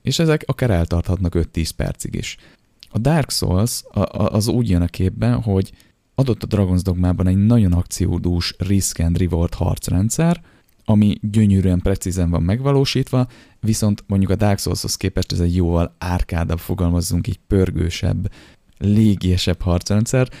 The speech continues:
de majd, ö, látni fogjátok, hogy, hogy volt honnan inspirálódni. És hát egyébként azt mondtam, hogy, hogy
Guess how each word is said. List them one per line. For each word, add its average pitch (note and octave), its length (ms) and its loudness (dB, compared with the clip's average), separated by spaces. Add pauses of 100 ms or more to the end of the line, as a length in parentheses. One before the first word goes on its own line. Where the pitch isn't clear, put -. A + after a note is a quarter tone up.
(100)
de G2 120 -2
majd, F#2 300 0
ö, F2+ 220 0 (380)
látni F#2 340 0
fogjátok, F2 540 -2
hogy, F2+ 300 -2
hogy F2 260 -2 (100)
volt F2 300 0
honnan E2+ 300 -2
inspirálódni. G1+ 840 -4 (420)
És - 220 -2
hát D#3+ 200 -2 (100)
egyébként A#2+ 680 0
azt A2 200 -4
mondtam, F#2 280 0
hogy, F#2 220 -2
hogy F#2+ 280 -4